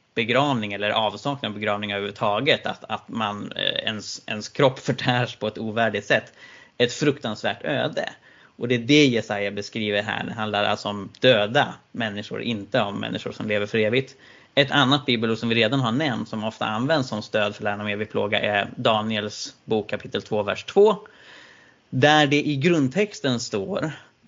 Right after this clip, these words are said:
"De många som sover i mullen ska vakna, några till evigt liv,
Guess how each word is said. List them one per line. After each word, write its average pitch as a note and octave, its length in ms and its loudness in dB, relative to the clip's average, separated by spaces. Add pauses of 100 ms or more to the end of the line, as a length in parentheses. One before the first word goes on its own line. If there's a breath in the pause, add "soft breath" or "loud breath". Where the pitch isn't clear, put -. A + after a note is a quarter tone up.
(140)
"De B2+ 180 4
många D3+ 320 4
som D#3+ 240 -2 (160)
sover C3 760 4
i B2 180 0
mullen A#2 320 -2
ska A2+ 160 -4
vakna, G#2+ 420 -2
några A2+ 220 0
till G2+ 120 -4
evigt G#2+ 240 -4
liv, G#2+ 260 0